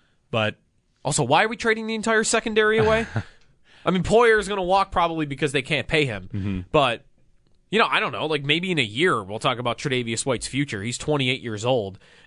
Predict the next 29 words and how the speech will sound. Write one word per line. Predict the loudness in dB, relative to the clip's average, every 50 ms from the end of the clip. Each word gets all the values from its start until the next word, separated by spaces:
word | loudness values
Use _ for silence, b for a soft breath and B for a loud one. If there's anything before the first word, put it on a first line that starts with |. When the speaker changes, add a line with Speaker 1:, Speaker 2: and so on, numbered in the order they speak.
| b -2
Speaker 2:
and | 0 0 0 0 -2 -4 -4 -2
not | -2 -2 -2 0 0
back | 0 0 0 -4
to | -8 -8
form | -6 -4 -4 -4 -4 -4
yet, | -2 -2 -2 -2 -4
but | -6 -12 -10
just | -10 -10 -8 -6
coming | -4 -4 -4 -2
back | -2 -4 -4 -4
from | -6 -8
a | -10
torn | -8 -6 -6 -4 -4 -4
A | -4 -6
C | -6 -8 -6 -2 0
L. | 0 0 -2 -4 -10 b b b b b b b b b b b b
Hyde | -2 0 2 2 4 2 2 0 -2 -2
is | -4 -4 -2
going | 0 0 0 -2
into | -2 -4 -8
the | -4
final | -2 0 0 0 0 -2
year | -2 -2
of | -2 -4
his | -6 -4
deal. | 0 0 0 0 0 -2 _ -2
I | -2
mean, | -2 -2 -4 -4 -2
this | -2 -2 -2 -4